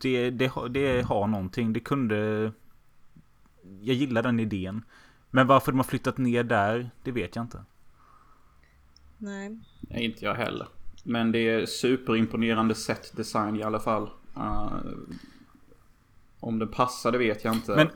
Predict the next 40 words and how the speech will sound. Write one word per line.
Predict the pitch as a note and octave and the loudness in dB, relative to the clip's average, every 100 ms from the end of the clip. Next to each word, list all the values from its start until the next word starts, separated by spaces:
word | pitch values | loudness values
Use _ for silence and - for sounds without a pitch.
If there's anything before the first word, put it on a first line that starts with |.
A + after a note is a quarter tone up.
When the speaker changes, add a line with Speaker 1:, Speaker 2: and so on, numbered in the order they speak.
| E3 | 2
Speaker 1:
eh, | |
Speaker 3:
men | A2 A2 G#2+ - - - - - | 2 0 -4 -12 -20 -20 -20 -20
superfint. | - A#2 A2+ - - A2 A2+ - - - - - - - - - - - - - | -6 -4 -4 -6 -8 -8 -10 -16 -20 -20 -18 -18 -20 -20 -20 -20 -20 -20 -20 2
Speaker 1:
Jag | C#3+ | 6
vet | D3+ B2+ | 6 4
att | |
jag | D3+ | 4
har | C#3 | 8
låtit | C#3+ C3+ A#2 | 6 4 -4
lite | - | 0
negativt, | A#2 A2 F#2+ A#2 B2+ | 2 2 2 -2 2
men | |
jag | B2+ | 4
hade | C3+ C3 | 2 0
faktiskt | C3 - | -4 -2
ganska | A2+ A2+ | -2 -4
kul | - B2 G2 G#2 G#2+ | -2 -2 0 -4 -2
när | A#2 | -2
jag | A2+ | -2
såg | - G#2+ - | -2 -4 -2
filmen. | A2+ G2+ G#2 | -4 -2 -4
Och, | G#2+ - A#2+ | -6 -8 -4
eh, | A2 - - - - - - - - - | -4 -4 -14 -20 -20 -20 -20 -20 -20 -18
just | - D3+ - | 0 2 2
det | D3 | 4
här | C3 | 4
att, | A#2+ - B2 | 4 -2 -2
eh, | A#2+ | 0
Leatherface | A#2 B2 G#2 - A2+ - | 2 0 0 -2 -2 -2
har | |
blivit | G#2 G#2 - | -2 -4 -2
kåt | - C3 B2+ - | 2 4 2 2
av | A2+ G#2 | 2 2
sig | - G#2+ G#2 | 2 2 2
på | - | 4
se-, | F#2+ - G#2 | 6 6 6
äldre | G#2 A2 G#2 | 4 6 6
dagar. | G2+ G#2+ G2+ G#2 - | 6 6 6 2 -2
Och, | G#2+ - A2+ | -4 -2 0
eh, | G#2+ G#2 | 2 2